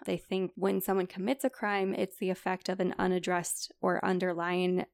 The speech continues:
psychological problem that needs to be fixed. So, so, you know, if they commit a crime, first they're gonna go to counseling and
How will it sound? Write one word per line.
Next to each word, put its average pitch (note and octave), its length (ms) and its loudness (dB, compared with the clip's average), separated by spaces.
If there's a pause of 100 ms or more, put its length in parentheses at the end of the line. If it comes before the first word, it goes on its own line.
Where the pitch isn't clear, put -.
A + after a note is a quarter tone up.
psychological F#3 960 0
problem A3+ 420 2
that A#3 140 0
needs A3+ 220 -2
to - 60 -8
be A3+ 120 -2
fixed. - 420 0
So, F3+ 340 2 (520)
so, A3 460 6
you G#3+ 160 0
know, G#3+ 120 6
if G3+ 200 6
they G#3+ 100 2
commit A3+ 280 -2
a A3+ 60 2
crime, G3 420 0
first A3+ 300 0
they're A#3+ 100 2
gonna A3 240 0
go G3+ 160 6
to F#3+ 80 0
counseling - 720 -2 (460)
and F#3 520 4